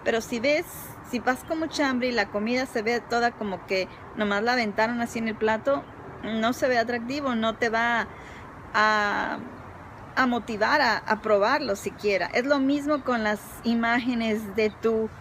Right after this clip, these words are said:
marca personal, las imágenes para hacer tu, tu blog, las imágenes para tu Facebook, para tu Twitter, para tu Instagram.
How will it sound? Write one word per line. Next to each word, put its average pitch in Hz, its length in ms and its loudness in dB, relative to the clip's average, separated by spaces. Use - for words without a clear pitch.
marca 214 500 2
personal, 190 520 -2
las 202 180 -4
imágenes 214 520 -2
para 214 360 2
hacer 208 340 -2
tu, 214 340 0
tu 247 100 0
blog, 196 500 2
las - 220 -2
imágenes 214 440 0
para 214 260 2
tu 208 120 -2
Facebook, 226 580 -2
para 202 280 2
tu 196 240 -4
Twitter, 302 500 0
para 233 260 0
tu 202 180 -4
Instagram. 269 600 2